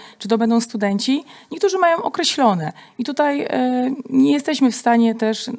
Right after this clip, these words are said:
wszystkich nakłonić do tego, że ta rodzina jest w porządku, bo dużo osób jednak mówi, że może dać rekomendacje.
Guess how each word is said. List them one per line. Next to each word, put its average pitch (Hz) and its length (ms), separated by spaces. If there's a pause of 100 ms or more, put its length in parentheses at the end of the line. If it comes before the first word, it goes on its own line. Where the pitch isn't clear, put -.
wszystkich 233 300
nakłonić 226 440
do 214 80
tego, 226 280
że 202 100
ta 208 120
rodzina 208 240
jest 220 160
w - 20
porządku, 269 440
bo 196 100
dużo 214 320 (420)
osób 240 360
jednak 277 240
mówi, 262 220
że 190 100
może 180 160
dać 202 140
rekomendacje. 294 800